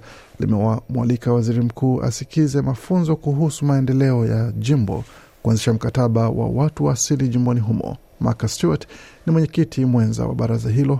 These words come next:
na amesema uzoefu wa Victoria unatoa mafunzo mengi kwa mkataba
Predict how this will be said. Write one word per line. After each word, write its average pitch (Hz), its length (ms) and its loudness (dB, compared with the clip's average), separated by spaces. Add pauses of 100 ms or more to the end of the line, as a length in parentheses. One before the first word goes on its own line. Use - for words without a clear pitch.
na 104 80 -4
amesema - 340 -4
uzoefu 123 540 0
wa 120 120 2
Victoria 135 440 0 (400)
unatoa 143 400 2
mafunzo 139 500 0
mengi 170 400 2
kwa 160 160 -2
mkataba 120 640 -2